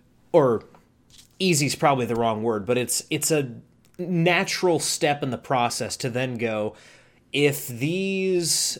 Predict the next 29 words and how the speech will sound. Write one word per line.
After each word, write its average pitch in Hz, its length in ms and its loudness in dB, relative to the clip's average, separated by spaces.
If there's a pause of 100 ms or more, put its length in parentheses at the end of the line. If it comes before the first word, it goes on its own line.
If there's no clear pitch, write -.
uh, 117 340 0
circumstances 135 1400 0
are 113 180 -4
happening 120 840 -2 (340)
based 160 300 6
on 143 140 4
the 127 60 2
machinations 123 1000 2
of 92 180 -6
this, - 560 0
uh, 90 320 -6 (160)
ne'er-do-well, 95 920 0 (1800)
how 175 840 4
is 143 420 0
this 139 220 0
going 135 380 0
to 139 220 -2
affect 120 580 -2
everyone 123 720 -2
kind 147 340 -2
of 135 100 -2
from 123 400 -4
the 104 120 -6
top 117 400 -4
down?" 85 400 -6
Like, 82 240 -16 (500)
if 120 140 -10
this 156 300 0
is, 139 320 -4